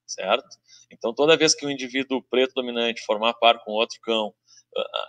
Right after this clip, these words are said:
e na ninhada não nascer nenhum preto, então a informação genética do preto dominante foi perdida, ou seja, esses indivíduos que nasceram todos, eles são casinho, casinho, e aí vai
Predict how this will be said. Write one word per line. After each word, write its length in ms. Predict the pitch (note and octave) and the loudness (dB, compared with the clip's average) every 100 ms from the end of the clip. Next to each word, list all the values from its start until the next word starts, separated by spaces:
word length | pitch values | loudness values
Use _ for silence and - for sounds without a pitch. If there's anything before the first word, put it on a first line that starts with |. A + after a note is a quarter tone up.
| - | -8
e 100 | A#2 | -2
na 160 | A#2+ | 0
ninhada 400 | C#3+ C3+ C3+ B2+ | 2 2 4 4
não 200 | A2+ A#2+ | 2 2
nascer 280 | C3+ - C3 | 2 2 2
nenhum 320 | B2+ A#2+ B2 | 0 -2 -4
preto, 400 | C#3 A#2 B2+ - - - - - - | -2 2 2 0 -14 -20 -20 -20 -20
então 240 | - A2+ | -6 -4
a 20 | A#2+ | 0
informação 500 | B2+ B2 A#2 B2 A#2+ | 0 2 2 2 0
genética 440 | B2+ A2+ B2 A#2+ | 0 0 0 -4
do 80 | A2+ | -6
preto 260 | A2+ A2 - | -4 -4 -4
dominante 440 | A#2 A2+ A2+ - | -10 -6 -8 -6
foi 100 | B2 | -6
perdida, 400 | D3+ D3+ C#3 G#2 | -4 -2 -2 -2
ou 40 | |
seja, 260 | G2 A2+ F#2+ _ - - | -2 -2 -4 _ -20 -6
esses 220 | - - | -2 -2
indivíduos 340 | A#2 A2 B2 | -6 -6 -8
que 60 | B2+ | -2
nasceram 340 | A#2 C3 C3 | 0 0 -2
todos, 180 | C#3 C#3+ | -2 -2
eles 120 | C#3+ | -2
são 120 | D3 - - | -2 -6 2
casinho, 400 | C3+ - C#3+ C#3+ | 4 4 -4 2
casinho, 520 | D3+ C#3 D#3 F#3 G#3+ _ _ _ A#2 | 2 4 2 0 -4 _ _ _ 0
e 80 | |
aí 160 | A#2 A#2 | 2 2
vai 400 | B2 A#2+ B2 | 6 6 6